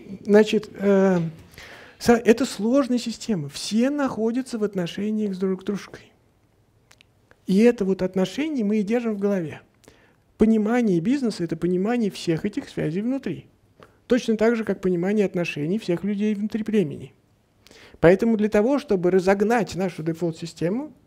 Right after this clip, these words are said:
мы там выстраиваем внутренние стаи. Выстраиваем их и пересобираем для того, чтобы мозг почувствовал на самом деле,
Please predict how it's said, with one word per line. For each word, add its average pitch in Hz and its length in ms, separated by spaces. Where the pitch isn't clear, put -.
мы 170 140
там 254 220
выстраиваем 294 600
внутренние 277 560
стаи. 151 500
Выстраиваем 226 680
их 208 120
и - 20
пересобираем 202 800
для 160 100
того, 180 240
чтобы 175 260
мозг 233 360
почувствовал 170 720
на 170 140
самом 170 320
деле, 185 420